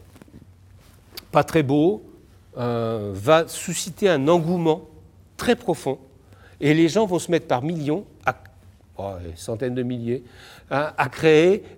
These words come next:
des pages personnelles, c'est-à-dire des pages où ils vont eux-mêmes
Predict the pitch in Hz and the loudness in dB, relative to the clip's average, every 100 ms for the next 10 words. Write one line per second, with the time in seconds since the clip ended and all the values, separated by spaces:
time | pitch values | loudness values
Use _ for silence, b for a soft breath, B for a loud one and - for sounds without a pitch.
0 | - 135 135 214 190 - - - 135 120 | -2 -2 2 2 2 0 -4 -2 -2 0
1 | 104 - 120 131 127 180 185 165 131 151 | 0 -2 -2 -2 0 0 0 -4 -2 -2
2 | 180 185 180 175 220 | 2 2 4 2 0